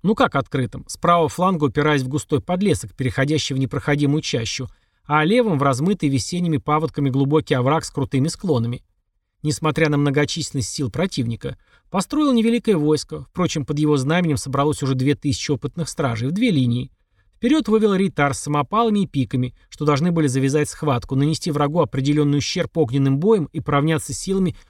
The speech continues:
в ближней схватке, ударив в копье. После чего первая линия должна была отступить, оттянувшись к флангам, открыв врага для залпа драконов, построенных во второй линии.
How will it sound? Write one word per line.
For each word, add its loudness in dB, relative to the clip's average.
в -4
ближней 2
схватке, -4
ударив 2
в -18
копье. -4
После 0
чего 0
первая 2
линия 0
должна 0
была 2
отступить, -4
оттянувшись -2
к -20
флангам, -2
открыв -2
врага 2
для 2
залпа 0
драконов, 0
построенных 0
во 0
второй 2
линии. 0